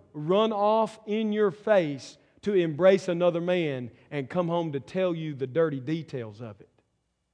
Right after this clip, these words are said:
And in that moment, you will have to love like Christ loved us.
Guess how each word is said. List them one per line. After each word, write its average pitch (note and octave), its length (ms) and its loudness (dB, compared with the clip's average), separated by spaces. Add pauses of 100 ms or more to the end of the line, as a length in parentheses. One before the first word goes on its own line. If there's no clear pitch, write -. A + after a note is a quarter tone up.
(2250)
And C#3+ 180 -4
in F3+ 140 0
that F3+ 160 -2
moment, F3+ 420 -6 (480)
you D#3+ 180 -6
will D3 140 -6
have E3+ 360 -2
to E3 80 -4
love D3+ 320 -4
like D3 300 -6
Christ C#3 520 -10
loved B2+ 440 -12 (300)
us. B2 600 -14